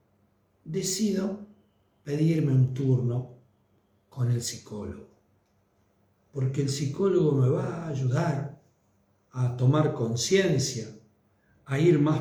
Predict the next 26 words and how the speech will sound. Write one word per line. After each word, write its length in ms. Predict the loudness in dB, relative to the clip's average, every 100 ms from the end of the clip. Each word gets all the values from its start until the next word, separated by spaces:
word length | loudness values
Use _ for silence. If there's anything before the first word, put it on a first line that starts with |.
| -4
profundo 1000 | -6 -6 -2 0 4 6 4 2 -6 -14 _ _ _ _ -8
y 160 | 0 2
a 80 | 4
reencontrarme 1040 | 2 2 2 2 2 2 4 4 2 0
con 180 | 0 0
esas 320 | 0 -2 -6
historias 880 | -8 -4 2 4 4 2 -2 -8 -16 _ _ _ _ _ _ _ _
que 140 | -6 -4
aparentemente 1040 | -2 0 4 4 4 2 2 2 0 -2
están 480 | -6 -8 -4 -2 0
operando 640 | 0 2 2 0 0 0
en 220 | 0 0
mí 520 | 2 2 0 -6 -12 -20 _ _ _ _ _ -20 -20 _ -16
y 80 |
se 140 | -8 -6
transforman 680 | -4 -4 -4 -2 0 0 2
en 80 | 2
un 200 | 2 2
dolor. 340 | -2 -8 -12 -18 _ _ _ _ _ _ _ _ _
Entonces 440 | -10 -4 -4 -2 0
voy 200 | 2 2
a 80 | 0
terapia 480 | -2 -8 -12 -18 _ _ _ _ _ _ _ _ _ _ _
y 80 | 2
empiezo 720 | 2 2 0 0 0 -2 -2
a 320 | -2 -4 -8